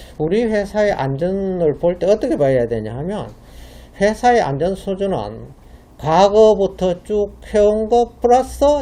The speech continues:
지금 하고 있는 일이 합쳐져서 우리 회사의 안전 수준이 정해진다고 보시면 됩니다. 과거에 투자하지 않고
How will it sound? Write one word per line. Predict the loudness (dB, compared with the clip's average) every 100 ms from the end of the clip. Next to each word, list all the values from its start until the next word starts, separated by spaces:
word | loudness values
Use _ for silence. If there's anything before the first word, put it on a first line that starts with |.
| -6
지금 | -4 2 2 0
하고 | 0 2 4 4
있는 | 2 -2 -4 -4
일이 | -2 -4
합쳐져서 | -4 -8 -6 -4 -4 -2 -4 -4
우리 | -4 -6
회사의 | -6 -6 -4 -4 -4
안전 | -8 -10 -10
수준이 | -10 -12 -12 -12
정해진다고 | -8 -6 -6 -6 -8 -8 -10
보시면 | -14 -16 -16 -18
됩니다. | -18 -20 -20 -20 -18 -18 -18 -20 -18 -10 -6
과거에 | -2 -2 0 0 0 -2 -6
투자하지 | -6 -4 -2 -2 -2
않고 | -2 -4 -6 -6